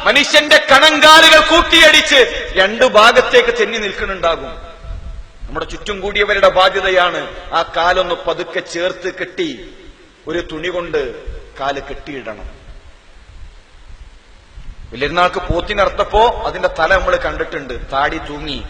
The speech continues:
നാവ് പുറത്തേക്ക് വന്ന് വികൃതമായ രൂപം. റൂഹിനെ പിടിച്ച് യാ-, മലക്കുകൾ യാത്ര തിരിച്ചു കഴിഞ്ഞാൽ ഈ താട തൂങ്ങും, നാവ് പുറത്തേക്ക് വരും,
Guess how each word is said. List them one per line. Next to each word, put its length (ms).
നാവ് 280
പുറത്തേക്ക് 580
വന്ന് 400
വികൃതമായ 720
രൂപം. 360
റൂഹിനെ 340
പിടിച്ച് 380
യാ-, 300
മലക്കുകൾ 460
യാത്ര 320
തിരിച്ചു 340
കഴിഞ്ഞാൽ 500
ഈ 40
താട 360
തൂങ്ങും, 440
നാവ് 240
പുറത്തേക്ക് 540
വരും, 540